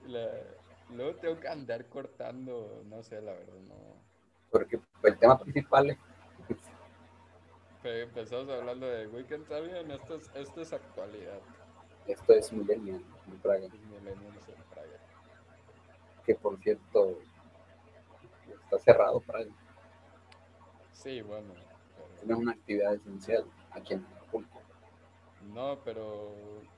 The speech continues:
Speaker 1: pero no falta, eh, el que la economía requiera estos servicios y no va a pas-, no, no va a faltar que se abra en cualquier momento.
Speaker 2: No,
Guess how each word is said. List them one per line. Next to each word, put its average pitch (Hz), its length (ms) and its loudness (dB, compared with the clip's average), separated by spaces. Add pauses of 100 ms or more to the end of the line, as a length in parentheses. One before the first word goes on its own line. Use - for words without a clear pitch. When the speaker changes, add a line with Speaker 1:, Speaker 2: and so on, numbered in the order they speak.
(180)
Speaker 1:
pero 113 220 -10
no 120 180 -10
falta, 139 720 -6 (220)
eh, 92 580 -18 (540)
el 98 280 -14
que 101 140 -10
la 98 100 -10
economía 98 640 -10
requiera 104 680 -12 (340)
estos 92 760 -20 (600)
servicios 107 720 -18
y - 220 -20 (1080)
no 101 160 -14
va 101 100 -8
a - 20 -8
pas-, 95 360 -18 (100)
no, 104 420 -12
no 104 140 -14
va 127 40 -10
a 117 40 -8
faltar 104 460 -12
que 104 220 -16
se 101 220 -14
abra 98 280 -10
en 117 120 -14 (240)
cualquier 92 480 -18
momento. 104 340 -20 (720)
Speaker 2:
No, 220 280 -4